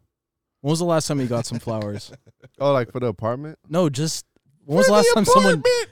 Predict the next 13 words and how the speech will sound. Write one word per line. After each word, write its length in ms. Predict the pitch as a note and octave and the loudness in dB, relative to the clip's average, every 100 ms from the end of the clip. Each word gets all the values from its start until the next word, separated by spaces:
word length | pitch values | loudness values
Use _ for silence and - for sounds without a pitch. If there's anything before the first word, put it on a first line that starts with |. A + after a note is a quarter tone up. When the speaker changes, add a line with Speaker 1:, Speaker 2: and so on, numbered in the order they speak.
| _ B2+ | _ -4
Speaker 1:
gave 280 | D3 E3+ | 0 0
you 140 | D#3+ D#3 | 0 -6
flowers, 500 | - C#3 C#3 A#2+ G#2+ | -4 -4 -2 -4 -6
bro? 260 | A2 A2 - _ _ | -6 -8 -10 _ _
Has 100 | C#3 | -4
anyone 300 | C#3+ F3 F3 | -2 0 0
ever 180 | D#3+ D#3 | 0 -2
given 340 | C#3+ B2 C3 C3+ | -2 -2 -2 -2
you 80 | |
flowers 400 | B2+ B2+ B2 B2+ | -4 -4 -4 -4
as 120 | B2 A2+ | -6 -6
a 40 | |
man? 360 | A2 A#2 A#2+ | -6 -6 -8